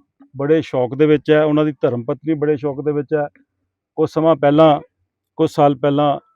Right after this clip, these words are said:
ਛੋਟਾ ਬ੍ਰਦਰ ਇਹਦਾ ਆਪਣਾ, ਉਹ ਵੀ ਇਸ ਦੁਨੀਆ ਤੋਂ ਚਲਾ ਗਿਆ। ਬੱਚੇ ਛੋਟੇ ਹੈ ਔਰ ਅੱਜ ਪਰਿਵਾਰ ਜਿਹੜਾ ਇਸ ਹਾਲਾਤ ਦੇ ਵਿੱਚ ਹੈ ਕਿ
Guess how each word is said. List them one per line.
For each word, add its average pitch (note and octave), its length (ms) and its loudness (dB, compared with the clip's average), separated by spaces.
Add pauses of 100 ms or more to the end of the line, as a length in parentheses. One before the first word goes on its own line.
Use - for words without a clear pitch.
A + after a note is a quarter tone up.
ਛੋਟਾ D3 500 -2
ਬ੍ਰਦਰ C3 540 2 (600)
ਇਹਦਾ C#3+ 420 2 (280)
ਆਪਣਾ, C3 480 0 (300)
ਉਹ D#3 100 0
ਵੀ F3 320 -4
ਇਸ C#3+ 120 -6
ਦੁਨੀਆ D3 340 -2
ਤੋਂ D3 100 -6
ਚਲਾ D3 280 -2
ਗਿਆ। D3+ 260 -2 (680)
ਬੱਚੇ D3 300 -2
ਛੋਟੇ D#3+ 440 2
ਹੈ E3+ 160 6 (460)
ਔਰ D3+ 160 4
ਅੱਜ E3+ 140 2 (100)
ਪਰਿਵਾਰ E3 600 6 (100)
ਜਿਹੜਾ E3+ 320 6
ਇਸ E3 220 -2
ਹਾਲਾਤ C3+ 380 -2
ਦੇ F3+ 140 -4
ਵਿੱਚ F3 220 -4
ਹੈ D#3+ 240 2 (840)
ਕਿ F#3+ 460 -6